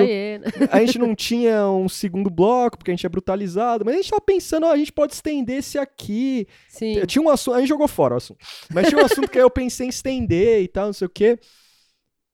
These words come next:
Speaker 2: Aí vem o J N, Bonner, grisalho,
Speaker 1: Sim.
Speaker 2: olhando pra câmera.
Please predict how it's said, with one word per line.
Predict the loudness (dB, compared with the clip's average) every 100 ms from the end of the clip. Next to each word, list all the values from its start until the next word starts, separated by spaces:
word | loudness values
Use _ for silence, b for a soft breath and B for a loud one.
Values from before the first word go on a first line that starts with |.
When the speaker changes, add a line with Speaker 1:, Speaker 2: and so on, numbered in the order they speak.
| -8
Speaker 2:
Aí | -2 0
vem | 2 4
o |
J | 4 2 -2 -4
N, | -4 -6 -8 -14 _ _ _ _ _ _ _ _
Bonner, | 4 6 6 4 -2 -8 _ -20 _
grisalho, | -4 -2 2 2 2 -2 -6
Speaker 1:
Sim. | _ -10 -8 -8 -10 _ _ _ _
Speaker 2:
olhando | 4 6 6 4
pra | 2
câmera. | 2 2 2